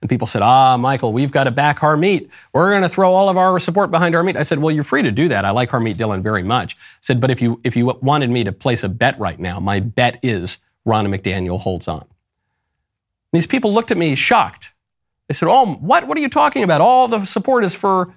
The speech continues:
Harmeet Dillon." I said, "No, people on Twitter like Harmeet Dillon." And pro-, I'm sure many people at the R N C privately like Harmeet Dillon too. But Ronna McDaniel will hold on to power. If you are surprised by the reelection of Har-, of Ronna McDaniel, one hundred eleven votes to Harmeet's fifty-three, and then Mike Lindell got four votes,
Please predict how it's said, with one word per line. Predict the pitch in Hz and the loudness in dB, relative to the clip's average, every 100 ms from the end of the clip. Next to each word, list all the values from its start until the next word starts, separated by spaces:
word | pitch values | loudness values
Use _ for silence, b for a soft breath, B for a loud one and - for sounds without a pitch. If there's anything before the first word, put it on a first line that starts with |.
| _ | _
Harmeet | 190 185 185 | 0 0 0
Dillon." | 226 170 92 | 0 0 -4
I | |
said, | - - | -8 -4
"No, | 151 | -2
people | - 185 170 | -2 0 0
on | 117 | 0
Twitter | - 208 135 - - - | -2 -2 -2 -4 -10 -4
like | 113 95 | -4 -2
Harmeet | 101 85 78 | -4 -6 -8
Dillon." | 64 50 - _ _ _ _ _ _ _ _ _ _ _ 156 | -12 -14 -18 _ _ _ _ _ _ _ _ _ _ _ 0
And | 170 175 | 0 0
pro-, | - | 0
I'm | 190 190 | 2 0
sure | - 285 | 0 2
many | 165 175 | 2 2
people | 180 196 190 | 0 0 0
at | |
the | 147 | 2
R | 147 151 | 2 0
N | |
C | 139 233 | -2 -4
privately | - 117 113 113 | 0 2 0 -2
like | 110 110 | -2 -2
Harmeet | 127 117 110 | 0 -2 -2
Dillon | 120 113 101 | -2 -2 -2
too. | - - B - | -4 -4 B -8
But | 113 | -4
Ronna | 98 107 113 156 | 0 0 2 0
McDaniel | 175 131 113 110 104 | 0 -2 0 -2 -2
will | 104 120 120 | 0 0 0
hold | 117 107 | -2 -2
on | 101 | -4
to | 107 | -4
power. | 101 87 - _ _ _ _ _ _ _ _ _ - | -4 -4 -8 _ _ _ _ _ _ _ _ _ -2
If | 143 | 0
you | 135 165 | 2 2
are | 202 | 2
surprised | - - - 135 87 117 - | -2 0 2 2 -2 -8 -2
by | 113 120 | 0 2
the | 123 | 0
reelection | 120 135 135 135 139 | 0 2 2 0 -2
of | 123 | 0
Har-, | 135 - | -2 0
of | 139 | 0
Ronna | 127 139 | 2 2
McDaniel, | 143 135 147 98 | 2 0 -2 -2
one | 98 110 139 | -4 -2 0
hundred | 160 160 | 0 0
eleven | 139 139 139 | 2 2 0
votes | 127 127 131 | 0 0 -2
to | - | -4
Harmeet's | 110 127 127 123 | -2 0 -2 -4
fifty-three, | - 139 139 131 156 127 104 | -4 -4 -2 -2 -2 -2 -2
and | 104 | -2
then | |
Mike | 104 107 120 | -2 -2 0
Lindell | 117 110 | 0 0
got | 104 - | 0 0
four | 175 | -2
votes, | 120 65 - | -2 -8 -12